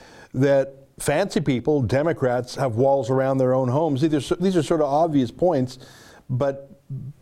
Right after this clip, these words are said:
but he made them. He talked about the impact of cheap foreign illegal labor on American citizens, especially black and Hispanic Americans. I,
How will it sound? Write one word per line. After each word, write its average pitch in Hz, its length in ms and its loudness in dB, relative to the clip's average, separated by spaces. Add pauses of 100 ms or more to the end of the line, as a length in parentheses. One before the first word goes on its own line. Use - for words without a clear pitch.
(100)
but 147 140 0
he 147 100 0
made 196 200 0
them. 147 120 0
He 131 80 2
talked 151 260 -2
about 147 400 -2 (1080)
the 135 180 4
impact 151 640 -2
of 131 200 -2
cheap - 380 -2 (340)
foreign 139 840 -2
illegal 127 420 2
labor 120 460 2
on 131 520 2 (880)
American 156 360 2
citizens, 160 400 0
especially 139 500 0 (360)
black 139 280 0
and 147 60 2
Hispanic 160 480 -2
Americans. 120 380 0
I, 269 420 0